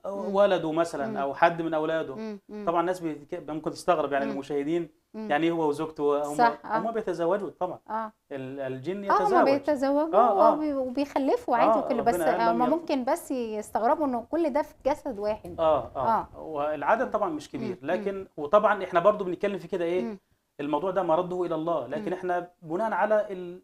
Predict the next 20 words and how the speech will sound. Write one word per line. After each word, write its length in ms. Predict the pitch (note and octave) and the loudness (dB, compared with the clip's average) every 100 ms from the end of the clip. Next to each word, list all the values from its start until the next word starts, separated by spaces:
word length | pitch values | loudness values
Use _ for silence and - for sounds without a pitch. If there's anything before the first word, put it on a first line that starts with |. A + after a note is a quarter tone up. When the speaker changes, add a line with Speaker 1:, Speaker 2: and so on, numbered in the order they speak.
| G3+ | -16
Speaker 2:
التجربة 520 | F3+ D#3+ D#3+ F#3+ F3+ | -10 -8 -4 -2 0
أو 180 | E3+ D#3+ | 0 -2
الممارسة 440 | D#3 D#3+ F#3+ - | -2 -2 -2 -4
اللي 100 | D#3+ | -6
إحنا 680 | F3 D#3 C#3+ C3 C3 C#3 _ _ _ _ | -4 -4 -4 -4 -8 -12 _ _ _ _
اشتغلنا 560 | - D3+ - C#3 D#3 D3 | -12 -12 -8 -2 -2 -2
فيها، 220 | D3+ E3+ | -2 -2
ممارسة 460 | D#3 D3 F3+ - C#3+ | -2 0 -2 -2 -4
بس، 300 | F3+ - - | -4 -4 -12
إحنا 120 | A3 | -2
Speaker 1:
مم. 40 | F3 | 2
Speaker 2:
طبعًا 140 | F3 | 2
مش 140 | F#3 | 0
شايفين 300 | - E3 F3+ | -6 -8 -6
الجن 320 | D#3+ D3 F#3 F#3 - | -6 -4 -6 -8 -8
Speaker 1:
مم. 220 | A#3 G3+ | -6 4
Speaker 2:
ولا 260 | F#3+ G#3 G3+ | 4 4 -2
هنشوف 220 | A3+ G3+ | -6 -8
الجن 320 | F3 A3+ E3+ - | -6 -6 -8 -10
Speaker 1:
مم. 240 | A#3 G#3+ | -8 -10